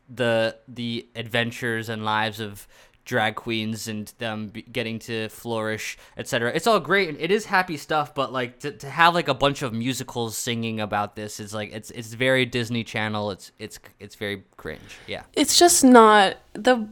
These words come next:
Speaker 2: maybe if the songs were better, like, RuPaul songs are not usu-, I mean, well, RuPaul songs are good. I think they're fun. <laughs> But, I mean,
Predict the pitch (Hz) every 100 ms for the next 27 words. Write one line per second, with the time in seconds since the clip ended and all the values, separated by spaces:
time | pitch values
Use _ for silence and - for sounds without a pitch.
0 | - 247 262 311 339 330 - 240 233 233
1 | 190 185 156 165 170 - - - - -
2 | - _ _ _ - 254 277 349 320 -
3 | 285 285 269 214 226 226 - 226 208 -
4 | 226 220 202 - 240 254 302 294 247 233
5 | 208 185 175 - - - - - - 175
6 | - - 165 247 - 392 320 403 - -
7 | - - 240 - 226 240 220 202